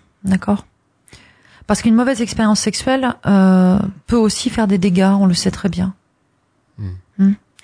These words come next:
Speaker 1: Donc, euh, moi, ce que vous m-, m'expliquez, là, tel que vous me l'expliquez, Gaël,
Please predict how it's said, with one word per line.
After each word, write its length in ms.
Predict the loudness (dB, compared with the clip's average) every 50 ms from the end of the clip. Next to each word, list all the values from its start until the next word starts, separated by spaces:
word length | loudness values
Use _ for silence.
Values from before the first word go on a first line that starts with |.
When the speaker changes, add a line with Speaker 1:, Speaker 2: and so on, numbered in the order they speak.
| -20 -20 -20 -20 -20 -20 -20 -20 -20 -20 _ _
Speaker 1:
Donc, 320 | -2 0 0 0 0 0 0
euh, 140 | 0 0 0
moi, 360 | 2 2 2 4 2 2 0 -2
ce 100 | -6 -10
que 140 | -8 -4 -2
vous 80 | 0
m-, 160 | 2 2 0 0 2
m'expliquez, 760 | 2 4 4 4 4 2 0 -4 -6 -8 -6 -2 -2 0 0
là, 180 | 0 0 0
tel 240 | -2 -2 -4 -4 -2
que 100 | -2 -4
vous 140 | -2 0 0
me 60 | 0
l'expliquez, 460 | 0 0 -2 -6 -14 -10 -6 -2 0
Gaël, 320 | 0 2 2 2 0 0